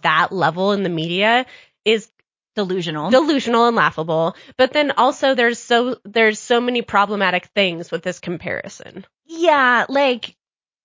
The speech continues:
Speaker 2: I mean, the most obvious one is clearly the, the racial element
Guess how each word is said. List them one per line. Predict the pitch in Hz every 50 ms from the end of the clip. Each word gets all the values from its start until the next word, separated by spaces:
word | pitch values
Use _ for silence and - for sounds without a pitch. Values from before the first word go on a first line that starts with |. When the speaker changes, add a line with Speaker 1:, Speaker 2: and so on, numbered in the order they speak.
| _ _ _ _ _ _ _ _ _ _ _ _
Speaker 2:
I | - 208 262
mean, | 262 254 254 247
the | 247 240
most | 240 214 214 214
obvious | - 165 180 175 185 190 185 - -
one | - 175 165 160 160 165
is | - - 180 180 175 165
clearly | - _ - 190 175 175 175 180 175 170 160
the, | 156 170 165 156 -
the | 170 180 175
racial | 156 170 170 160 - 170 160
element | - 160 160 156 156 156 156